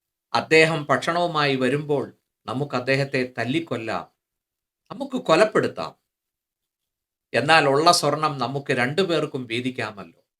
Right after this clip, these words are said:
അങ്ങനെ കൂട്ടുകാരൻ അങ്ങാടിയിൽ ചെന്ന് ഭക്ഷണം വാങ്ങിച്ചു. അതിൽ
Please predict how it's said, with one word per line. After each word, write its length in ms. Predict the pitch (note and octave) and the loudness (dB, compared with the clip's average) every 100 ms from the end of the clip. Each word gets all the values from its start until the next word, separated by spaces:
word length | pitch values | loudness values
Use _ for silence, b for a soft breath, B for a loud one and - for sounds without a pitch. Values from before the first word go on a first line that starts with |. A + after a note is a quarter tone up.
| _ _ _ _ _ _ _ _ _ _ _ _ _ _ _ _ _ _ _ _ B2+ | _ _ _ _ _ _ _ _ _ _ _ _ _ _ _ _ _ _ _ _ -4
അങ്ങനെ 560 | C#3 D#3 D3 B2+ - _ _ _ _ _ _ _ _ _ _ - | 0 2 2 -2 -8 _ _ _ _ _ _ _ _ _ _ -2
കൂട്ടുകാരൻ 640 | A#2+ C3 D3+ D3+ D3 C3+ B2+ | 0 2 4 4 4 0 -4
അങ്ങാടിയിൽ 500 | B2+ C#3 D#3 D#3+ D3 | -4 0 2 2 0
ചെന്ന് 240 | D3 C3 B2+ | -2 -6 -4
ഭക്ഷണം 460 | A#2 - D3 D3+ | -6 -4 -4 -2
വാങ്ങിച്ചു. 560 | D3+ D3 D#3 C#3+ F3+ B3 _ _ _ _ _ _ _ _ _ _ _ - | -2 -2 -4 -10 -12 -14 _ _ _ _ _ _ _ _ _ _ _ -2
അതിൽ 460 | C#3 D#3+ F3+ C3 | 2 4 2 0